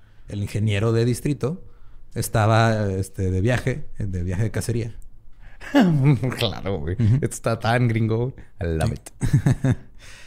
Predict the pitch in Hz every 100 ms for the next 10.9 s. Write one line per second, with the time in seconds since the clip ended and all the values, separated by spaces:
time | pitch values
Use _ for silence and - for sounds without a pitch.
0 | - - 123 131 143 143 131 117 - 135
1 | 131 147 131 123 - 147 143 147 143 139
2 | 143 127 107 107 113 131 131 120 135 117
3 | 101 110 117 110 135 107 160 160 165 113
4 | 104 107 104 104 - 90 110 - 98 -
5 | - - - - - 110 98 107 - 151
6 | 113 117 110 113 110 113 107 101 104 107
7 | 107 113 131 131 151 143 160 - 98 98
8 | - - 98 - - - 104 98 98 101
9 | 113 123 143 107 92 92 92 92 101 95
10 | 90 90 - - 113 104 123 135 90